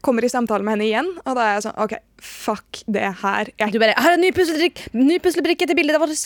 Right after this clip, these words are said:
Speaker 2: Og så har du sånn vegg med sånne her forskjellige puslebrikker og sånne røde tråder. Notater. "Å, hun kjenner de, hun kjenner de." Ja, det er jo en
Speaker 1: Det
Speaker 2: kriminalsak, det her.
Speaker 1: det er virkelig, virkelig en kriminalsak. Vet du hva? Jeg gir opp. Jeg klarer ikke dette lenger. Kommer tilbake til venninnen.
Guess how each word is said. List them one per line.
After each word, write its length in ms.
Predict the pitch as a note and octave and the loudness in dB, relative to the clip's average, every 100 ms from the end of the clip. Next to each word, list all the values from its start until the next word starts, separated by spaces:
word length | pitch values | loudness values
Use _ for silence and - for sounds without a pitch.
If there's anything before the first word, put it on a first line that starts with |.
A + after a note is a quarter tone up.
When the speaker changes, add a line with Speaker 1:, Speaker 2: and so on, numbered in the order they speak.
| - - - | -10 -18 -6
Speaker 2:
Og 80 | B3 | -2
så 80 | A#3+ | 2
har 80 | |
du 80 | A#3+ | 2
sånn 140 | B3+ G#3 | 2 4
vegg 240 | A#3 G#3+ A#3 | 2 2 0
med 120 | A3+ | 0
sånne 240 | G#3+ G#3+ A3 | 0 0 0
her 60 | A#3 | -2
forskjellige 380 | G#3 A3 G#3+ G#3+ | -4 -2 -2 -4
puslebrikker 420 | F#3+ F3+ F#3+ G#3+ | -8 -6 -2 -2
og 80 | G3 | -2
sånne 140 | G3 | -2
røde 240 | G3 F#3+ F#3+ | 0 0 0
tråder. 680 | G3+ F3+ E3 E3+ E3+ F3+ F#3 F#3+ G#3+ E4+ A3 - - - - | -2 -2 -4 -6 -8 -6 -4 -2 -2 -2 -4 -6 -10 -14 -12
Notater. 500 | F#3 - F3+ - F#3+ F3+ - - | -8 -6 -6 -4 -4 -4 -12 -8
"Å, 60 | E3 | -4
hun 240 | E3+ F3 | -2 -2
kjenner 260 | E3+ G3 A3+ | -2 -2 0
de, 120 | G3+ D3+ | -2 -2
hun 100 | E3+ | -4
kjenner 200 | A#3 A#3+ | 0 0
de." 120 | G3 F3 - - - - | 0 -2 -6 -10 -10 -10
Ja, 160 | G#3 G#3+ | -2 2
det 80 | C4+ | 2
er 80 | A3 | 2
jo 80 | |
en 80 | A#3 | 0
Speaker 1:
Det 60 | - | 2
Speaker 2:
kriminalsak, 500 | A3 G#3+ E3 - G#3+ | 0 2 -2 -4 -2
det 120 | A#3 | 2
her. 80 | B3 | 2
Speaker 1:
det 60 | C#4 | 2
er 420 | B3+ B3+ B3+ C#4+ | 0 -2 -2 -4
virkelig, 420 | - _ A3 G#3 G3+ | -4 _ 0 0 0
virkelig 380 | A#3+ - - F#3+ | -6 -6 -6 -4
en 100 | G3 | -2
kriminalsak. 600 | G3 G3+ F#3+ G3+ B3 - - - - | -2 -2 -2 -4 -6 -6 -20 -20 -4
Vet 140 | A#3+ | -2
du 60 | B3+ | 0
hva? 100 | C4 - | -2 0
Jeg 200 | B3+ A3 | -2 0
gir 400 | B3+ C4 F#3+ G3 | 0 0 0 -2
opp. 160 | - - _ _ - | -6 -16 _ _ -6
Jeg 100 | A#3 | -4
klarer 840 | - - - E4+ D#4+ E4+ D#4 A3+ - | -6 -14 -6 0 4 4 2 0 -4
ikke 160 | G3 A3+ | -4 -2
dette 180 | A3+ A3 | -2 -4
lenger. 220 | G3+ A#3+ | -4 -2
Kommer 180 | B3+ A#3+ | -2 0
tilbake 300 | A#3 G#3 - | 0 -2 -2
til 120 | G#3+ | -2
venninnen. 340 | A3+ G#3+ A3 | 0 0 -2